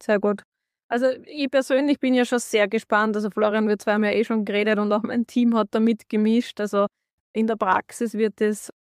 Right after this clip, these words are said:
echt, ja, spannend jetzt überhaupt nochmal mit dieser Ver-, Differenzierung zwischen, was ist jetzt wirklich generiert, was ist nur bearbeitet. Also das dann auch nochmal zu trennen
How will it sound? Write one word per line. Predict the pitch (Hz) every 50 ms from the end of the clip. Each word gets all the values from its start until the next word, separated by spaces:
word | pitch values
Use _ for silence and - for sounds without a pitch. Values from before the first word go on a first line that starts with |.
| _
echt, | - - 196 202 - _ _ - - _ _ _ _ _ _
ja, | - 190 180 180 196 - _ _ _ _ _ _ _ _ _ _ _ _ _ _ _ _
spannend | - - - 208 202 208 190 180 180 175
jetzt | 190 185 - _ 220
überhaupt | 208 180 202 190 196 190 -
nochmal | 202 196 202 196 190 196
mit | 202 196 190 -
dieser | 202 190 - 202 190 196 196 202 196 - -
Ver-, | _ 202 196 196 196 202 - - - - - - 214
Differenzierung | - 226 196 - 226 214 220 208 - - 240 233 233 226 190
zwischen, | - - 233 220 - - - 220 220 214 - _ _ _ _ _
was | - 185 214 214 214
ist | 214 214
jetzt | 202 196 -
wirklich | 233 220 - 226 - _
generiert, | 202 202 208 214 214 247 247 247 247 240 -
was | - 214 214 -
ist | 226 208
nur | 226 220
bearbeitet. | 202 220 202 - 196 190 202 220 214 220 208 208 214 208 _ - 208 202 208 208 208 208 190 - - - _ _ _ _
Also | - 202 202 196 202 202 202 202 202 202 - _ _ _ _ _ _ _
das | - 214 202 -
dann | - 214 202 202
auch | 190 202 202
nochmal | 214 208 214 214 202 196
zu | - - 208
trennen | - - - 214 208 196 202 202 202 202 202 208 202 196